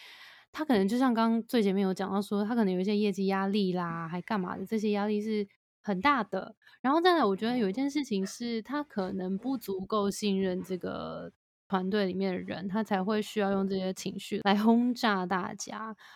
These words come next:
对，所以我，我会建议，就是如果今天是员工的角色的话，其实是，也许他要的是那个信任跟安全感，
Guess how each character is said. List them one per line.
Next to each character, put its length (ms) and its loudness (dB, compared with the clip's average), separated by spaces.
对， 140 0
所 140 2
以 40 6
我， 160 2
我 160 2
会 160 4
建 300 -2
议， 220 4
就 100 -2
是 100 2
如 220 0
果 380 -2
今 160 0
天 100 2
是 160 0
员 360 2
工 260 0
的 260 -4
角 300 -8
色 260 -2
的 120 -4
话， 260 -4
其 160 -4
实 160 -4
是， 260 2
也 200 2
许 500 -2
他 200 2
要 180 4
的 140 0
是 160 0
那 100 2
个 100 0
信 280 0
任 160 0
跟 120 -4
安 160 -2
全 240 -8
感， 300 -12